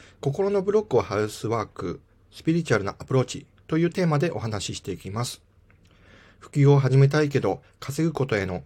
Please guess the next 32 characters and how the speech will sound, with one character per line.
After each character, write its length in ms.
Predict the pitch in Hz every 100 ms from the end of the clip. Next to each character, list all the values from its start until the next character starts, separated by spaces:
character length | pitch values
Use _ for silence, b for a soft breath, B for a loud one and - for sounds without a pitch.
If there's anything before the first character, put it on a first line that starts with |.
| -
抵 200 | 117 113
抗 180 | 127 117
が 120 | 120
あ 40 |
る。 160 | 101 - _ _ _ _ _ _ B B B -
自 120 | 117
分 140 | 123
に 120 | 120
は 120 | 110 95
無 140 | 113
理 80 | -
か 120 | 151
も 80 | 123
し 100 | 117
れ 80 | 107
な 120 | 107
い 60 |
と 320 | 104 - 82 71 _ -
思 140 | 123
っ 20 |
て 140 | 139 123
し 100 | 98
ま 100 | 98
う 60 |
方 200 | 101 101
も 180 | 90 85 -
多 140 | 117
い 20 | 107
で 100 | 90
す 100 | -
よ 100 | 90
ね。 240 | 113 131